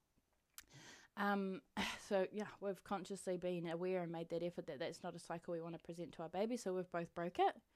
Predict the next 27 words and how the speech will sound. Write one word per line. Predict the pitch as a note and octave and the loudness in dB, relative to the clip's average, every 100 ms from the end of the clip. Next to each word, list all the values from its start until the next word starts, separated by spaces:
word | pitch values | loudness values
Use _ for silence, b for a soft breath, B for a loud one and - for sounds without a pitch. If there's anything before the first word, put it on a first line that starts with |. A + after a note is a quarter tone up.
| b b b b b b b b b b _ G#3 | b b b b b b b b b b _ -12
Okay, | - A3+ C#4 | 2 6 6
that | A3 G3 | 6 4
infidelity, | F#3+ F#3+ F3+ F#3 F#3 G#3 A#3 C#4+ - | 2 -4 -2 4 6 8 8 4 2
we're | F#3+ F3+ F3 | 0 0 2
now, | F3+ F3 F3 E3+ - | 0 0 2 0 0
um, | F3 E3+ E3 | -2 -2 2
very | F#3+ C4 | 4 8
aware, | B3 G#3 G3 F#3+ F3+ F3+ F#3+ F3+ B B B B | 6 6 4 6 4 2 0 -6 B B B B
almost | B3 D4 E4 E4 | 4 6 6 4
to | - | 0
the | D4 | 0
point | - B3+ A#3 | 4 4 4
which | A3 G#3+ | 2 2
I'll | |
go | G3+ F#3+ F#3 | 2 4 2
in, | F3+ F3+ D#3+ - | 2 -2 -6 -2
actually | G#3+ G3 G3+ | -2 0 0
I | |
might | F#3 F3+ - | 2 0 0
wait | F#3 D#3+ F3 | 0 -2 -2
till | - F3 | -4 -2
that | D#3 D3 - _ _ G3 | -2 -4 -8 _ _ -8
we | E3+ | -2
go | E3 | 6
<laughs> | G3 | 8
into | C4+ - F4+ | 10 8 10
that, | D4+ B3+ | 10 10